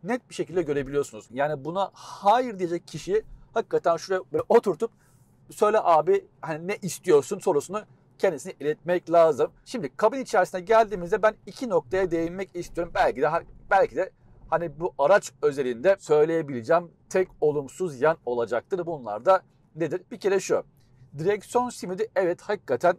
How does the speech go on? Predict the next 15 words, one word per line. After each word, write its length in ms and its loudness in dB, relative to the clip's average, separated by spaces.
hani 200 -8
tutuşu, 400 -6
hissiyatı 580 -4
çok 260 -2
güzel. 280 -2
Vegan 560 2
deri 480 -4
direksiyon 420 -6
olarak 400 -2
geçiyor 380 -6
ama 240 0
hani 280 -2
bana 240 2
böyle 160 -4
biraz 260 0